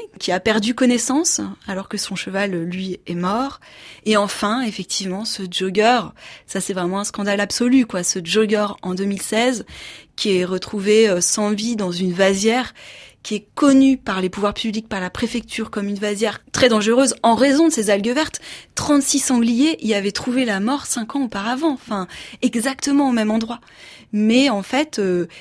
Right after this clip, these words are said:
ces rapports n'avaient jamais été rendus publics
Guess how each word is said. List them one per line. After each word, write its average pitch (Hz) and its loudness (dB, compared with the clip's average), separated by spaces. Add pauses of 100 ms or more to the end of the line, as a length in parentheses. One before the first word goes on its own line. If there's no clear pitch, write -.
(120)
ces - 2
rapports 214 -2
n'avaient 180 -4
jamais 208 2
été 233 -6
rendus 196 -4
publics 202 -8